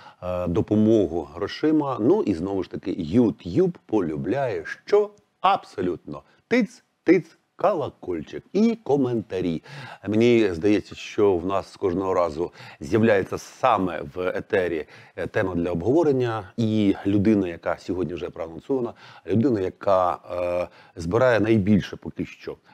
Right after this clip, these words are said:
переглядів, е, по відео на нашому каналі, людина, яка найбільш очікувана, е, в ефірі і в студії мною особисто, людина нам знако-, знайома, людина, яка сидить поруч,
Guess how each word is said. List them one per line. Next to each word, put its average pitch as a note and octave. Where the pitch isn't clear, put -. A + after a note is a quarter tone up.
переглядів, F2+
е, E2+
по G2+
відео F2
на F2+
нашому F#2
каналі, D3
людина, A#2+
яка G#2
найбільш G#2+
очікувана, E2
е, F#2
в F2+
ефірі E2+
і A#2
в -
студії F2+
мною G#2+
особисто, B2+
людина G#2
нам D#2
знако-, -
знайома, C3
людина, A2
яка E2+
сидить F2
поруч, D#3+